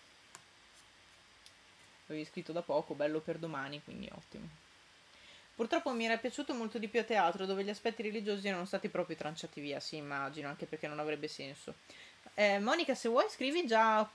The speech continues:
su Crossroads la tua opinione, così ci facciamo avanti. Ehm, beh, allora, intanto posso immaginare che a teatro abbia un effetto completamente diverso, quindi, qui-, quindi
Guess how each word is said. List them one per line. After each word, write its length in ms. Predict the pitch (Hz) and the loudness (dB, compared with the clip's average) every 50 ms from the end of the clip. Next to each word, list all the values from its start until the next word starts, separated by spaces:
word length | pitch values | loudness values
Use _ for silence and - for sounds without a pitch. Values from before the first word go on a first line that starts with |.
| 196 190 | -10 -10
su 200 | - - 226 202 | -8 -6 -8 -6
Crossroads 880 | - 202 214 202 - - - 202 202 202 196 196 190 - - - 196 190 | 0 2 0 2 0 0 -2 0 2 2 2 0 -2 -4 -2 0 2 4
la 120 | 190 190 | 4 2
tua 140 | 190 - 190 | 2 2 -2
opinione, 400 | 185 - 190 185 180 175 170 165 | -2 -2 -4 -2 -2 -4 -4 -6
così 260 | - 180 165 170 180 | -6 -6 -6 -6 -8
ci 120 | - - 175 | -6 -6 -6
facciamo 340 | 165 160 - - 165 160 | -6 -8 -8 -6 -4 -4
avanti. 500 | 160 165 160 151 147 151 156 - - 147 - - - - - - - - - - - - - - - - - - - - - - - - - - - - - - - - | -2 0 0 0 0 -2 -8 -12 -14 -14 -14 -16 -20 -20 -20 -20 -20 -20 -20 -20 -20 -20 -20 -20 -20 -20 -20 -20 -20 -20 -20 -20 -20 -20 -20 -20 -20 -20 -20 -20 -18 -12
Ehm, 1500 | - 185 180 175 180 180 180 180 180 180 180 180 175 175 175 175 170 170 170 170 170 170 170 170 165 165 170 170 170 180 | -8 -8 -6 -6 -4 -4 -4 -4 -4 -4 -6 -6 -6 -6 -6 -6 -6 -6 -8 -8 -8 -8 -8 -8 -8 -8 -8 -6 0 6
beh, 120 | 208 208 | 8 8
allora, 300 | - 175 185 185 190 180 | 8 8 6 6 6 6
intanto 480 | 170 175 - 214 240 349 370 - 359 320 | 4 4 4 4 4 4 2 2 0 2
posso 260 | - 294 - - - | 2 2 0 0 -2
immaginare 500 | 196 185 180 180 170 185 185 190 196 208 | -2 -2 -2 0 0 0 2 2 2 2
che 100 | 202 190 | 2 2
a 40 | 170 | 2
teatro 720 | - 190 175 165 170 175 175 - 214 190 185 185 190 190 | 4 6 8 8 8 6 4 0 0 0 2 4 4 4
abbia 300 | 151 117 170 170 165 160 | 6 4 4 4 4 0
un 100 | 156 156 | 0 0
effetto 320 | 160 - - 170 165 - 160 | -4 -4 -4 -4 -4 -4 -6
completamente 560 | - 165 151 160 151 - 156 156 151 147 - - | -6 -6 -6 -6 -6 -6 -6 -6 -8 -10 -10 -10
diverso, 540 | 165 156 151 147 139 139 - - - 165 151 | -8 -4 -4 -4 -4 -4 -8 -10 -12 -12 -12
quindi, 800 | - 165 156 156 156 151 151 151 151 156 151 151 151 - 92 - | -10 -10 -10 -8 -8 -6 -6 -6 -4 -4 -4 -4 -6 -6 -8 -8
qui-, 240 | - 185 170 151 165 | -6 -6 -6 -6 -8
quindi 340 | - - 190 190 185 170 | -4 -4 -2 -2 -2 -4